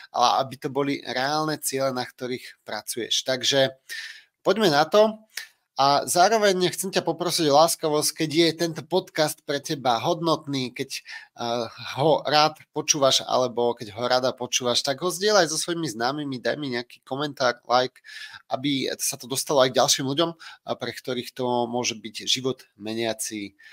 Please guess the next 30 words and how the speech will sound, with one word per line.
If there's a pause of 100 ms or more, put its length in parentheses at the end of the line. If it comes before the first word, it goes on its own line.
(260)
podcast.
Takže
ja
osobne
chystám
na
tento
rok
veľké
veci.
Eh,
chystá
sa
nová
kniha
v
slovenčine,
v
angličtine. (400)
Nebudem
prezrádzať
viac,
ale (160)
už
je (160)
na
deväťdesiatpäť (1160)
percent
napísaná. (800)
Takže